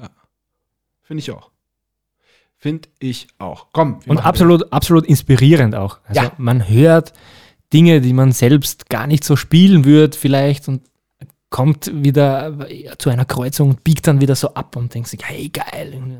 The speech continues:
Speaker 2: muss
Speaker 1: Ja.
Speaker 2: man sich auschecken.“
Speaker 1: Ja.
Speaker 2: Finde ich super.
Speaker 1: Ja. Lil hat, ähm, System of a Down am Schlagzeug gecovert. Und sehr gut.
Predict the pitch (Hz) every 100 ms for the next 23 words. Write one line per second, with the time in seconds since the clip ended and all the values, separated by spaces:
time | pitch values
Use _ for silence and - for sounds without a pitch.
0 | 117 123 131 - 139 135 - 110 - -
1 | - 120 - _ _ _ _ _ 101 _
2 | _ _ - _ 131 - 123 117 107 _
3 | _ _ 101 _ _ _ 107 147 135 123
4 | 120 - _ 110 104 101 98 104 _ _
5 | - 160 147 131 120 117 135 113 98 _
6 | _ - 110 - 104 107 104 110 107 95
7 | 92 _ _ _ _ _ _ _ _ 110
8 | - 143 139 127 -